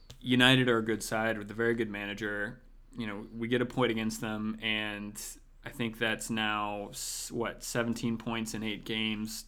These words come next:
going at a rate better of two points per game. We're still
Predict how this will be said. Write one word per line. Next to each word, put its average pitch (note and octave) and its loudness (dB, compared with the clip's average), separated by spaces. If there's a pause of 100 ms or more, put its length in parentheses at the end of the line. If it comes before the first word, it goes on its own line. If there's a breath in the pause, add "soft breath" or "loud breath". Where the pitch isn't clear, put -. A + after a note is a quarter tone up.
going A#2 0
at G#2+ 0
a G#2 0
rate A2 0
better A2 2
of A2 -4
two - 6
points A2 8
per G#2+ -8
game. G2+ -10
We're G#2 -8
still A2 -4